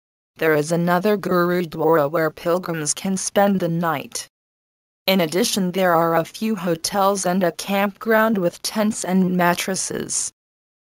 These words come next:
A one thousand one hundred meter climb on a six kilometer of stone-paved path leads Hemkunt.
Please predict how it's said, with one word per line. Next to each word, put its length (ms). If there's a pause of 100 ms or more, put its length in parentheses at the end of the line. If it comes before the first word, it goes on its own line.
(220)
A 220
one 240
thousand 500
one 240
hundred 400
meter 320
climb 460
on 220
a 60
six 440
kilometer 680
of 160
stone-paved 880
path 400
leads 400
Hemkunt. 720